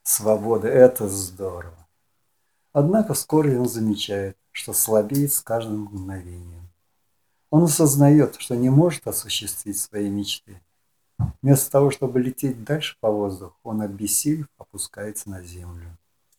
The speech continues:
И здесь листок увядает и гибнет. Его свобода стоила ему жизни. Так и в духовной жизни.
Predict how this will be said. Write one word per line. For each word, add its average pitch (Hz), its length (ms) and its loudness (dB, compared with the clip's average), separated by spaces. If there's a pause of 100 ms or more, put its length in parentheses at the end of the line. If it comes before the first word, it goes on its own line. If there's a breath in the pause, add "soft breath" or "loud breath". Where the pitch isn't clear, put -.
И 104 80 -4
здесь 143 340 -4
листок 123 600 -10
увядает 101 680 -10 (220)
и 107 140 -14
гибнет. 92 520 -16 (680)
Его 104 240 -2
свобода 143 720 -6
стоила 110 520 -10
ему 98 460 -12 (160)
жизни. 87 640 -16 (1500)
Так 165 200 2
и 165 40 -4
в 151 80 -4
духовной 143 480 2
жизни. 104 580 -6